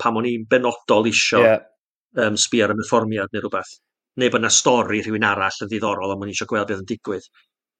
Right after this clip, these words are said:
Speaker 1: Ond, ie, na, dwi ddim yn tueddu, dwi'n gwbod yn beth, dwn i'm, yym, typical actor i ddeud, lly, ond, ond dwi ddim yn,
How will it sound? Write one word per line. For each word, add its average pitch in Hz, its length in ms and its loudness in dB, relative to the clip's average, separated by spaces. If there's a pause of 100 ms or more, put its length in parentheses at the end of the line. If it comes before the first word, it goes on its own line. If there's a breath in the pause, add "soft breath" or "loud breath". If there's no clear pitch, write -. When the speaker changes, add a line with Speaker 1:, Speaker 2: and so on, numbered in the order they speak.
(100)
Speaker 1:
Ond, 113 160 -8
ie, 117 120 2 (100)
na, 127 160 2
dwi 147 160 6
ddim 147 160 6
yn 147 80 -4
tueddu, 143 380 4 (160)
dwi'n 147 140 0
gwbod 139 120 0
yn 127 80 -2
beth, 127 220 2 (1040)
dwn 131 140 0
i'm, 101 140 -2 (280)
yym, 107 280 -2 (720 loud breath)
typical 123 400 0
actor - 400 2
i 113 60 4
ddeud, 113 260 4
lly, - 180 -2
ond, 107 220 -2
ond 113 160 0
dwi 127 120 2
ddim 135 280 4
yn, 123 240 4